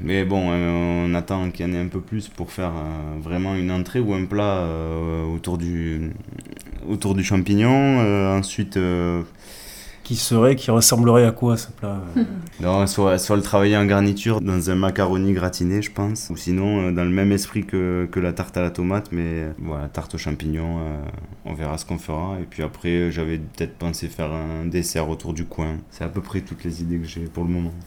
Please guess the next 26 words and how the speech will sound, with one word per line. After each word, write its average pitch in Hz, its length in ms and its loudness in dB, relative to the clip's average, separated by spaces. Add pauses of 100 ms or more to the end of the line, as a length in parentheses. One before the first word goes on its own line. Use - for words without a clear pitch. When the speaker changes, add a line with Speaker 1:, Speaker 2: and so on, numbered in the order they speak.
(540)
Speaker 2:
Donc 117 320 4
dès 139 200 10
que 143 120 2
les 127 80 10
premiers 127 400 6
cèpes, 127 460 4
euh, 101 520 2
seront 104 460 2
sortis, 147 640 6
il - 20 -12 (640)
faut, 123 460 6
euh, 104 240 2
réserver 107 400 4
une 107 120 2
table 123 280 2
chez, 101 640 0
chez 113 220 -2
Agathe. 120 320 6
Il - 20 -6
y 113 40 10
aura 110 140 10
une 123 240 10
petite 139 500 0
tarte 143 380 2
peut-être, 120 600 0
euh, 101 300 0